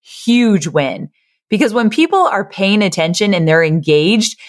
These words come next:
they are more likely to trust you and take that leap into your program, right? That's a given. So we also upped our plan for getting our students to implement what they were learning. And when I say we,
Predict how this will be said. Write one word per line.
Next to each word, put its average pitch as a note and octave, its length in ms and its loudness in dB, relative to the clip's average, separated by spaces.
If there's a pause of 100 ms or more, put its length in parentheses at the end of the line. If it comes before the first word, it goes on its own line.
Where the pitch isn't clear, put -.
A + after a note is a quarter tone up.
(120)
they G#3+ 140 2
are G#3 100 2
more A3+ 400 4
likely F#3+ 480 -2
to E3+ 80 0
trust D#3 460 -6
you G3 200 2
and E3 160 -4
take D#3+ 200 -4
that - 180 -6
leap D3+ 220 -4
into C#3+ 180 -6
your C3+ 140 -2
program, - 580 -6 (140)
right? E3+ 360 -2
That's D#3+ 200 -4
a D3+ 40 -4
given. C3+ 460 -4 (580)
So A#3+ 220 0
we A#3 220 -2
also C#4+ 440 -2
upped F#3+ 220 -4
our F#3+ 120 0
plan E3 360 -4
for E3+ 140 -4
getting E3 280 -4
our D#3 120 -2
students D#3 440 -4
to - 160 -6
implement E3+ 540 -2
what D3+ 160 -2
they D3+ 120 0
were C#3 160 -2
learning. C#3+ 560 -4 (260)
And F3+ 80 2
when F#3+ 100 0
I G#3+ 140 -2
say G3+ 240 0
we, E3+ 520 0